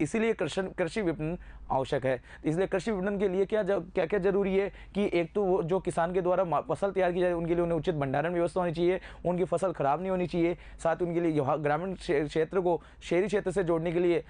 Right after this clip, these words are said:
प्रॉपर रूप से सड़क व्यवस्था होनी चाहिए, सड़क का निर्माण होना चाहिए, यातायात सुविधाएं होनी चाहिए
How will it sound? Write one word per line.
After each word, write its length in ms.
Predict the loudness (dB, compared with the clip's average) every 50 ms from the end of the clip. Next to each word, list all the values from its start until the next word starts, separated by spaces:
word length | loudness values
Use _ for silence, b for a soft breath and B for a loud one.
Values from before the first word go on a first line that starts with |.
| B B B
प्रॉपर 260 | -2 0 2 2 2
रूप 100 | 2 2
से 140 | 0 0 -2
सड़क 260 | 0 0 0 2 2
व्यवस्था 340 | 2 2 2 2 0 0 0
होनी 160 | 0 0 -2
चाहिए, 180 | -2 0 0 0
सड़क 240 | 0 0 0 0 0
का 100 | -2 -2
निर्माण 340 | -2 0 0 0 0 0
होना 200 | 0 0 -2 -2
चाहिए, 340 | -2 -2 -2 0 0 0 0 B B B B B
यातायात 360 | 0 0 0 2 2 0 2 2
सुविधाएं 280 | 2 2 2 2 2
होनी 180 | 2 0 -2 -2
चाहिए 320 | -2 0 0 2 0 0